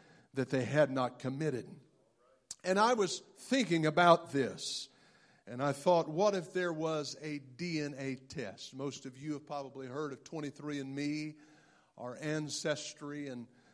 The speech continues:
how that now you can take a D N A test. You can take a little bit of saliva and send it off,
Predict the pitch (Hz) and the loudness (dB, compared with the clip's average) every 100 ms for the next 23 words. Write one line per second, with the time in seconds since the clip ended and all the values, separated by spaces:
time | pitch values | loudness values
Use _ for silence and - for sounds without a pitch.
0 | - 139 151 147 139 143 143 151 156 147 | -4 0 4 2 0 0 4 4 4 2
1 | 151 151 143 139 156 151 147 - - - | 0 0 -4 -4 0 2 0 -6 -20 -20
2 | _ - 143 127 180 175 170 165 160 156 | _ -18 -14 -6 -2 -2 -2 -2 -4 -6
3 | - 143 104 82 - - - 127 127 127 | -4 -4 -4 -10 -18 -18 -14 -14 -12 -12
4 | 120 117 _ _ _ - 156 139 151 165 | -14 -16 _ _ _ -10 -10 -6 -6 -4
5 | 151 156 143 - 151 156 175 175 160 143 | -4 -4 -4 -2 0 4 4 2 -2 -8
6 | - 180 165 151 156 170 175 - | -6 -6 -6 -2 2 4 2 -2